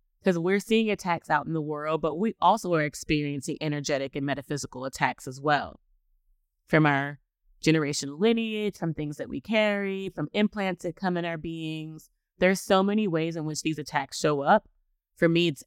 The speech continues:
absolutely generational. I chose this path. I chose this D N A path to be able to do this clearing in this way for my lineage,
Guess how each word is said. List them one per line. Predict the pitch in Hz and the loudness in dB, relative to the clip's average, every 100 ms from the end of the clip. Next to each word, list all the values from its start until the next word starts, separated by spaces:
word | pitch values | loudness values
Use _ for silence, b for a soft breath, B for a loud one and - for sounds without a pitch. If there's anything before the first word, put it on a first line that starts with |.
| - | 6
absolutely | 185 - 156 160 156 | 8 6 0 -2 -2
generational. | 151 147 131 143 - 190 240 240 | -4 -4 -4 -4 0 2 0 -2
I | 147 151 | -2 -2
chose | - 151 151 156 | -2 -2 -2 -4
this | 139 147 | -6 -8
path. | - 143 143 147 | -4 0 0 0
I | |
chose | 143 - 147 | -4 -4 -4
this | 147 147 | -4 -6
D | 147 143 | -4 -2
N | 139 | -2
A | 143 | -2
path | - 139 143 151 - | -4 0 0 0 -6
to | - | -18
be | - 147 147 | -2 2 4
able | 139 | 2
to | 139 | -4
do | 135 135 | -6 -6
this | 160 | -6
clearing | - - 175 180 185 220 - _ _ _ _ _ _ _ _ _ | -6 -2 0 0 0 -2 -4 _ _ _ _ _ _ _ _ _
in | 180 180 | 4 4
this | 180 170 | 2 2
way | 175 165 190 240 - _ _ _ _ _ _ _ _ _ _ | 4 4 2 -2 -8 _ _ _ _ _ _ _ _ _ _
for | _ - 170 | _ 4 4
my | 170 | 4
lineage, | 165 156 160 190 226 190 - | 2 -2 0 0 0 -2 -12